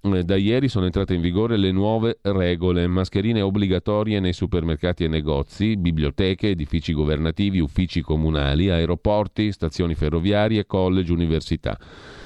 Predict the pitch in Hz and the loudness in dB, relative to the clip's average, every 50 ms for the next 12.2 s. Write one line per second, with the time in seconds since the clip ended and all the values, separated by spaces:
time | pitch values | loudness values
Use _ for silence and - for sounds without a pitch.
0 | - - - - - - - 104 104 - 127 117 - 151 151 143 120 117 113 113 | -18 -20 -20 -20 -14 -6 -2 -2 0 0 0 0 0 0 0 0 0 0 0 2
1 | 110 110 117 117 113 110 104 101 98 95 92 92 92 92 90 - - 98 95 92 | 2 2 2 2 2 2 2 2 2 2 2 2 2 0 0 0 0 -2 -2 0
2 | - 95 - - 110 107 107 98 90 85 - 92 92 87 - - 107 101 - - | -2 -2 0 0 0 0 2 0 0 0 0 0 0 0 0 0 0 0 0 -2
3 | 90 80 - 90 87 87 82 78 78 73 - - 85 85 87 95 92 - - 107 | -4 -2 0 0 2 2 2 2 0 0 0 0 0 2 2 0 -2 0 0 0
4 | 113 120 127 127 110 98 90 90 90 92 92 92 87 80 80 85 85 98 117 113 | 2 2 0 0 0 0 0 2 0 0 0 0 -2 -2 -2 -2 0 2 2 2
5 | 110 98 98 101 98 95 98 90 85 82 82 80 - 92 90 85 82 80 82 80 | 2 2 2 2 0 0 0 0 0 0 -2 0 0 -2 0 0 0 0 0 0
6 | 78 71 69 67 - - 95 98 107 107 101 101 101 104 113 120 131 - _ - | 0 0 -2 -2 -2 -2 0 0 0 0 0 0 0 0 0 -2 -2 -4 _ -2
7 | 107 101 107 107 101 101 98 104 98 - 104 104 101 104 98 98 92 - - - | 0 0 2 2 0 0 0 0 0 0 0 0 2 2 0 0 0 -2 -2 -2
8 | 78 71 67 - - 85 80 78 78 82 - - 78 87 92 101 101 - - 113 | 0 0 -2 -2 -2 -2 -2 -2 -2 -6 -8 -4 -2 0 2 2 0 0 0 -2
9 | 113 131 143 143 135 107 104 101 - - 98 95 90 - - 104 95 101 101 95 | 0 0 0 0 0 0 -2 -2 -2 -2 -2 -2 -2 -2 0 0 2 2 2 2
10 | 98 95 - 101 92 85 85 82 82 90 95 92 - 110 110 120 117 - - 123 | 0 0 0 0 0 2 2 2 2 2 0 0 0 -2 -2 -2 -4 -4 -4 -4
11 | 127 - - - 117 113 104 90 85 78 80 87 - - 65 62 58 58 62 64 | -4 -4 -4 -2 0 0 2 0 0 0 0 -2 -2 -2 -4 -2 -2 0 -2 -2
12 | 62 - - | -2 -2 -6